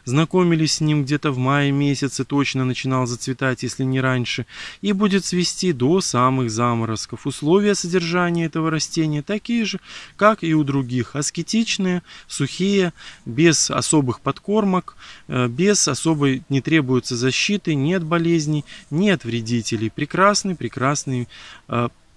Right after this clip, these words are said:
медонос, пыльценос, растение для привлечения всевозможных насекомых. Самым же мощным, э, привлекателем насекомых, опылителей на участок является, конечно же, мята.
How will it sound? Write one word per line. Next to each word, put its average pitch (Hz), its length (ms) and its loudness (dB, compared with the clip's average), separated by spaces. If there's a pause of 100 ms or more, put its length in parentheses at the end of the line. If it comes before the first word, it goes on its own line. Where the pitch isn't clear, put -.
(140)
медонос, 147 1040 0
пыльценос, 143 640 0
растение 175 560 0
для 160 160 -2
привлечения 151 800 -2
всевозможных 127 800 -4
насекомых. 110 720 -6 (1300)
Самым 185 520 6
же 135 140 2
мощным, 156 600 2 (380)
э, 135 220 4
привлекателем 165 1040 4
насекомых, 165 880 2 (220)
опылителей 165 720 4
на 139 160 2
участок 135 640 0
является, 196 580 4
конечно 147 640 -2
же, 139 160 0
мята. 131 600 0